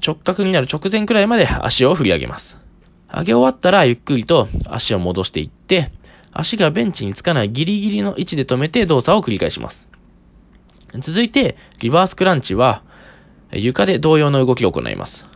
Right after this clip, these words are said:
床に横になって、お尻の下に手を半分くらい入れるようなイメージで手を置きます。そうすると体を固定できますので、えー、そうしましたらレッグレイズと同様の動きで足を上げ下げしていきます。えー、これらの種目は主に腹直筋の下部が刺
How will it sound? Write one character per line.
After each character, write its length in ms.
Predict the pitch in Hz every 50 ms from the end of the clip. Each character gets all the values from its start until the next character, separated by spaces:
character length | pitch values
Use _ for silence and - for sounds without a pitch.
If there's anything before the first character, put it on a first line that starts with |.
| - - - _ _ _ _ _ -
床 320 | - 117 123 127 - 196 214
に 160 | 226 196 135
横 220 | 127 127 - 147
に 100 | 143 139 135
な 80 | 131
っ 60 | 127
て、 320 | - - 180 165 120 - - - - - - - - - - -
お 120 | - 156
尻 260 | 160 - 233 220 233
の 120 | 226 233 214
下 180 | - - 196
に 140 | 151 117 -
手 120 | - 226
を 60 | 190 135
半 220 | 143 202 226 233
分 140 | 247 254 240
く 100 | - 226
ら 100 | 151 -
い 60 | - -
入 180 | - - 76
れ 80 | 113 113
る 60 | 110
よ 80 | 110 101
う 20 |
な 80 | 92 90
イ 80 | 85
メ 140 | 85 82 82
ー 20 | 80
ジ 120 | 85 120
で 280 | 160 196 151 107 - - - - -
手 100 | - 131
を 40 | 95
置 140 | 80 - 62
き 20 | 58
ま 80 | 53 -
す。 180 | - - - - - - - - - - - - _ -
そ 120 | - 104
う 20 |
す 80 | - 254
る 80 | - 107
と 80 | -
体 320 | - - 170 165 160 160 160
を 40 |
固 140 | 156 - 156
定 140 | 147 156 147
で 80 | 147 147
き 80 | 147
ま 120 | 151 139 139
す 100 | - 95
の 140 | 87 85
で、 300 | 107 160 160 127 110 - - - - - -
え 120 | - 127 131
ー、 20 |
そ 140 | - 190 208
う 40 | 214
し 120 | - 220
ま 120 | 233 240
し 40 | 214
た 140 | - - 208
ら 140 | 208 208 175
レ 100 | 147 139
ッ 80 | 135
グ 100 | 131 143
レ 120 | 143 147 131
イ 40 | 107
ズ 120 | - -
と 200 | - - - - - - -
同 180 | - 110 107
様 120 | 104 101 101
の 200 | 98 95 87 -
動 200 | - 110 107 104
き 120 | 104 110 120
で 160 | 233 220 147 143
足 300 | - - - - - 107
を 100 | 90 - -
上 80 | - 90
げ 100 | 92 87
下 120 | - 110
げ 120 | 160 233 -
し 60 | -
て 80 | -
い 40 | 82
き 60 | -
ま 100 | - - -
す。 160 | - - - - - - - - - - - - - - - - - - - -
え 100 | 139 127
ー、 20 | 127
こ 120 | - 170
れ 100 | 202 247
ら 100 | 254 247
の 100 | 196 139
種 140 | 117 - 113
目 200 | 98 98 - 98
は 280 | 104 107 104 90 - -
主 160 | 175 190 170
に 160 | 117 90 - -
腹 240 | - - - 185 175
直 120 | - 185 -
筋 200 | - - 170 165
の 140 | 156 147
下 140 | 147 - 240
部 120 | 226 - 110
が 160 | 104 - -
刺 60 | -